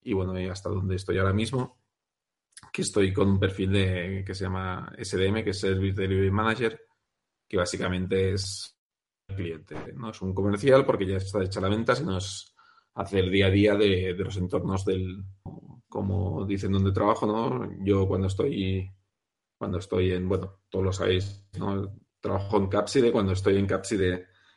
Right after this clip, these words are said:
soy cliente, ¿no? Y cuando estoy en casa del cliente soy Capside. Entonces, todo, ¿no? Desde reporting alto nivel con cliente y, bueno, también tocando área técnica,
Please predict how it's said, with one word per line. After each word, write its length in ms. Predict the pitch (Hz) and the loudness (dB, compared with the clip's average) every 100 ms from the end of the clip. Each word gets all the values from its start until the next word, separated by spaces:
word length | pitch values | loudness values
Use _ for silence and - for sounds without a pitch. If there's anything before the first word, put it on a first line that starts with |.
| _ - | _ -14
soy 200 | - - _ _ - | -14 -14 _ _ -2
cliente, 480 | 113 113 123 120 127 | 6 6 8 6 6
¿no? 160 | 123 | 6
Y 60 | - | 2
cuando 160 | 101 | 2
estoy 160 | 95 101 | 2 2
en 80 | 98 | 2
casa 180 | 98 95 | 2 2
del 100 | 95 | 4
cliente 300 | 101 98 107 | 2 2 2
soy 160 | 101 | -2
Capside. 440 | 90 - - 67 64 | -4 -10 -10 -12 -12
Entonces, 280 | 64 - _ _ _ - | -16 -20 _ _ _ -6
todo, 420 | 90 80 82 _ _ - | -6 -6 -14 _ _ -10
¿no? 300 | 95 95 95 | -6 -4 -2
Desde 760 | 92 95 90 90 87 92 95 - | -4 -2 0 0 -2 -6 -8 -6
reporting 500 | 92 - 92 92 95 | -6 -2 -2 -2 -2
alto 200 | 92 92 | 0 0
nivel 320 | 95 95 95 | 2 0 0
con 200 | 98 95 | -2 0
cliente 840 | 101 110 127 131 123 120 117 113 | 2 2 2 4 4 6 4 4
y, 120 | 110 | 2
bueno, 360 | 104 - - - | -2 -8 -12 -20
también 340 | - 98 98 95 | -10 -4 -2 -2
tocando 340 | 95 104 98 | -2 -2 0
área 220 | 98 98 | 0 0
técnica, 580 | 98 113 120 117 117 110 | 0 2 2 2 2 2